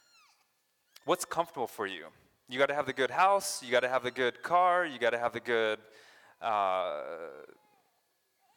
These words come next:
I don't know, what else is there? <laughs> Job. Um, you gotta have,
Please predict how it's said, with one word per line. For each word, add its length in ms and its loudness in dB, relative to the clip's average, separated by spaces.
I 60 -6
don't 40 -2
know, 120 -2
what 120 -4
else 200 -2
is 100 -18
there? 200 -12
<laughs> 80 -6
Job. 500 -2
Um, 580 -4
you 120 -8
gotta 200 2
have, 460 0